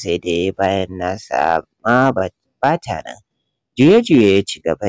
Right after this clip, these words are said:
da yi hannunsa saite da bindigar. Bai ankara ba ya ji an daki dukan ƙafafuwansa,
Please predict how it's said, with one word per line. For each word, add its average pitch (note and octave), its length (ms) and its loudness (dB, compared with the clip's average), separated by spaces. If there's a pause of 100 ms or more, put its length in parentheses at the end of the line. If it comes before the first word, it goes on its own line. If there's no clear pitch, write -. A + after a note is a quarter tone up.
da C2 80 -6
yi C3+ 320 0
hannunsa G#2 800 -4
saite - 400 -10
da C3 80 -4
bindigar. - 560 -16 (560)
Bai D3 160 4
ankara D4 400 4
ba G#3+ 100 4
ya G#3 140 6
ji G3+ 120 2
an G#3 280 4
daki C#3+ 560 2
dukan B2+ 480 0
ƙafafuwansa, G#2+ 1040 -2